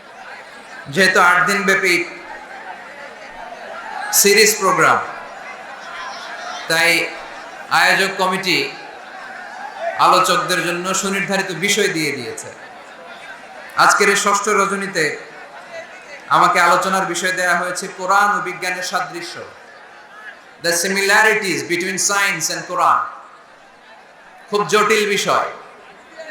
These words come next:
সহজ করে বলা কঠিন, সহজ করে কইতে আমায় কহজে,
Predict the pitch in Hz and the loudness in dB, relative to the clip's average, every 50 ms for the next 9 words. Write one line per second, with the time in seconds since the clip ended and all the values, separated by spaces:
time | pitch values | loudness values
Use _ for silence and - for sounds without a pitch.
0 | - - - - - 190 180 202 208 208 202 - 214 208 208 196 185 185 185 190 | -16 -14 -10 -4 2 4 6 6 6 6 4 4 2 2 2 4 4 6 6 6
1 | 190 190 196 190 180 185 190 170 131 110 - - - - - - - - - - | 6 4 4 0 -2 -2 -2 -4 -4 -6 -8 -14 -18 -18 -18 -18 -18 -18 -18 -18
2 | - - - - - - - 175 190 202 208 202 - - 202 202 202 202 196 190 | -20 -20 -18 -14 -4 2 4 6 8 8 6 4 2 -2 0 2 2 4 2 2
3 | 196 196 196 202 202 202 208 196 185 180 180 175 180 175 170 - - - - - | 0 0 -2 -2 -2 0 2 4 4 6 6 6 4 4 2 0 -2 -6 -12 -16
4 | - - - 180 180 180 196 190 160 170 165 139 120 | -16 -8 -4 -2 0 2 0 0 0 -2 -2 -2 -2